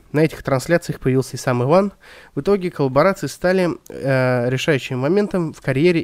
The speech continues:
Ивана Золо. К декабрю ему удалось набрать миллион подписчиков, а самым популярным стримом стала активность, на которой Никоглай и Золо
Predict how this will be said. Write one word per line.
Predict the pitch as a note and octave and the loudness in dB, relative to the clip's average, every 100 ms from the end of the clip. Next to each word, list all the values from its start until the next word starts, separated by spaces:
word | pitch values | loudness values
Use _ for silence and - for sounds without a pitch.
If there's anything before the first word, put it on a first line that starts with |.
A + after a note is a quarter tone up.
| C3 | -2
Ивана | C3+ D#3 C#3 A#2+ | 0 0 0 -4
Золо. | A#2+ A2+ G#2 - - _ _ - _ | -4 -4 -4 -10 -16 _ _ -20 _
К | C#3 | -8
декабрю | B2+ D3 E3+ A#3 | -4 -2 0 2
ему | G3+ D#3+ | 4 4
удалось | C3+ C#3 C#3 - | 4 4 2 0
набрать | B2+ B2 B2 | -2 -2 -2
миллион | C3 A#2+ | 0 0
подписчиков, | A#2 C3+ A#3+ A#3 - F#3 E3+ - - - - | -2 -4 -4 -4 -4 -4 -4 -10 -20 -20 -10
а | A#2+ | -4
самым | E3+ C#3+ | 0 0
популярным | B2+ C3+ C3+ A#2+ A#2 A#2 | 0 0 0 2 0 -6
стримом | - E3+ G#3+ G3+ | -6 0 2 2
стала | - - D3+ C3 | -2 0 2 2
активность, | B2 - G#3 - | -2 -2 -2 -2
на | C3+ | -6
которой | B2+ C3+ | -2 -2
Никоглай | B2+ C3 B2+ B2 | -2 -2 0 0
и | B2+ | 0
Золо | F3+ G3+ G3 | 2 2 2